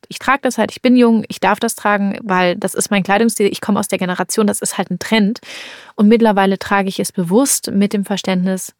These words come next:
jeden Kommentar, den ich wegen meiner Figur, wegen meinem Outfit, wegen meiner Art mich zu kleiden, zu schminken, was weiß ich, bekomme, bekommt irgendwann eine Frau weniger. Und ich kann das aushalten. Und irgendwann muss sich eine junge Frau damit nicht mehr beschäftigen.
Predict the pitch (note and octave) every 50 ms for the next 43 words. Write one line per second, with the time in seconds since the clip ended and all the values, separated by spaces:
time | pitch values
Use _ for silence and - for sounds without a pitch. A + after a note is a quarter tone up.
0 | _ _ _ _ _ _ _ _ _ _ _ _ - G#3+ B3 C#4 B3 A#3 - A3
1 | G3+ G3+ F#3 F#3+ G3 F#3+ F#3 F#3 - - - G3+ - - - - _ _ - G3
2 | F#3+ G3+ F#3+ F#3 F3+ F3+ F3 - - F3+ F#3+ G#3+ G#3+ G#3+ G3 G3 F3+ F3+ F3+ F3
3 | E3+ D#3+ - F#3 G3+ - - - F#3+ - - F#3 F3+ F3+ F3 E3+ E3+ E3+ E3 F3
4 | - - - F#3+ G3+ G#3+ G#3 - - _ - - _ _ _ _ _ _ - G#3
5 | G3 - - G3 - - G#3 G#3 G#3+ G3+ G3+ G3 - F#3+ - - G#3+ G#3 G#3 G#3
6 | G3+ G3 - - F#3+ F#3+ - - A3+ G#3 - - - - - - - - - -
7 | G#3+ - - A3 G#3+ G#3 G#3 G3+ G3 - - G3 F3+ - - G3+ G3 G3 F#3 F3+
8 | E3+ E3 - - F3+ E3+ E3+ E3+ D#3+ F3+ - - - - _ _ - F#3 F#3 E3
9 | - - - - F3+ F3+ E3+ - - F3+ F3+ - F3+ E3 E3+ - F#3+ F#3+ G3+ G3+
10 | - - F#3 F#3 F3 F3+ - - - G3+ G3 G3+ F#3+ F#3+ F#3 F#3 F#3 F#3 F#3 -
11 | - - - - - _ _ _ - G3+ G#3 G3 - G#3 - - F#3+ F#3 F#3+ G3
12 | G3 G#3 F#3+ - - - F3+ F3 F3 F3 F3+ F3+ F3 F3+ E3 - - E3+ - E3
13 | - - F3 - - - - G3+ G#3 -